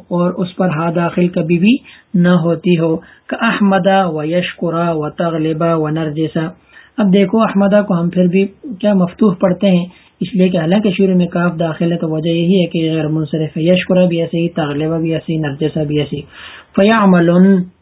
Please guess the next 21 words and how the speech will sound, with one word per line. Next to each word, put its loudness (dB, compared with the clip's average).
تو -2
ہم 4
اس -2
پر 0
تنوین -2
بھی 2
پڑھتے 0
ہیں۔ -2
کیوں؟ 4
منصرف -2
یا -2
قبول 2
الہا، -2
اس -6
لیے -2
کہ -4
یہاں -4
کو -4
قبول 2
کرتا -6
ہے۔ -6